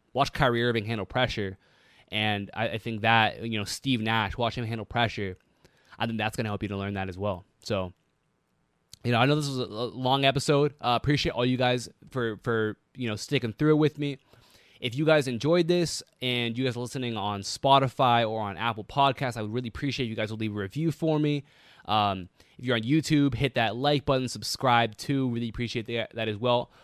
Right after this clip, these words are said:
Um, like I say every episode, guys, if you have any questions you want me to answer, anything you want me to talk about on the podcast,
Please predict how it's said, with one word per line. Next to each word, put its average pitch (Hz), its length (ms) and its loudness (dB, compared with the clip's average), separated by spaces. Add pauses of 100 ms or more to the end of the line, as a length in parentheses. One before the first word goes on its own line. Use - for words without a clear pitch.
(200)
Um, 113 320 4
like 151 160 6
I 143 60 4
say 151 160 2
every 139 200 4
episode, 131 240 -2
guys, 131 240 0
if 107 60 -8
you 131 60 0
have 127 120 -4
any 139 160 -2
questions 143 420 0
you 120 60 2
want 120 140 0
me 110 60 -4
to 104 60 -6
answer, 139 280 0
anything 131 160 0
you 139 40 -2
want 123 120 -2
me 113 80 -4
to - 100 -8
talk 135 220 0
about 127 160 2
on 110 100 0
the 95 80 -10
podcast, 127 800 0